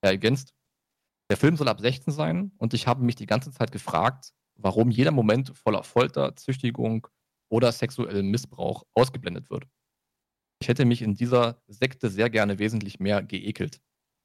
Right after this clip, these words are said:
<laughs> Partei ergriffen und über bitterböse Inszenierungen gejubelt.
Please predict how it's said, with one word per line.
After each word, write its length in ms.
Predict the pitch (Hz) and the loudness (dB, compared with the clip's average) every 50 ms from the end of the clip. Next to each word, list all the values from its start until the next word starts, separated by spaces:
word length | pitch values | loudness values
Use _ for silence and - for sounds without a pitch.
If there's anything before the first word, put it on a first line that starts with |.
| _ _ _ _ _ _ _ _ _ _ _ _ _ _ _ _ _ _ _ _ - | _ _ _ _ _ _ _ _ _ _ _ _ _ _ _ _ _ _ _ _ 0
<laughs> 100 | 123 117 - - - - _ - - - - - _ _ - 160 - - | 0 0 0 -4 -12 -20 _ -6 -6 -6 -6 -6 _ _ -20 -20 -12 -4
Partei 260 | - 95 - 113 110 | -4 -2 2 2 2
ergriffen 460 | 117 123 120 117 113 117 113 - 120 110 | 4 2 0 0 -2 -4 -2 -2 -4 -2
und 180 | - 110 104 | -2 -4 -4
über 160 | 110 110 98 | 0 -2 -2
bitterböse 720 | - 131 131 127 127 135 113 101 - 101 104 107 131 - | -2 0 -2 0 2 2 0 0 0 0 0 0 0 -4
Inszenierungen 680 | - 101 101 - - 104 98 104 113 110 107 107 101 104 | -6 -6 -6 -4 -4 -2 2 4 4 4 4 2 0 0
gejubelt. 500 | 98 98 95 131 127 110 107 98 - - | 0 -2 0 0 0 2 2 -2 -4 -4